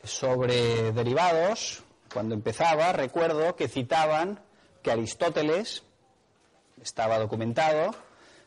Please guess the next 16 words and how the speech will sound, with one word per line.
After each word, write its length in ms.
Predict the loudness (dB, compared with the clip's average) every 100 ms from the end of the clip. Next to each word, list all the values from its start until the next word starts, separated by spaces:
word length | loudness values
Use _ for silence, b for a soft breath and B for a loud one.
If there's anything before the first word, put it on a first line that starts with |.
| B
había 420 | -2 0 2 2 2
hecho 580 | -2 -4 -2 -2 -2 -8 _
un 180 | -2 -2
contrato 560 | 0 -2 0 0 0 0
de 100 | -2
opción 560 | -2 -2 0 0 -4 -8
sobre 320 | -4 -2 -2
tierras 480 | -2 -2 0 -2 -4
en 120 | -6
Atenas. 580 | -4 -6 -8 -12 -12 -12 _ _ _ -20 -20 B B B B B
En 140 | -4 0
la 100 | 2
Edad 160 | 2
Media, 340 | 2 0 2 0
en 80 | 0
Castilla, 800 | -2 -2 -4 0 2 2 0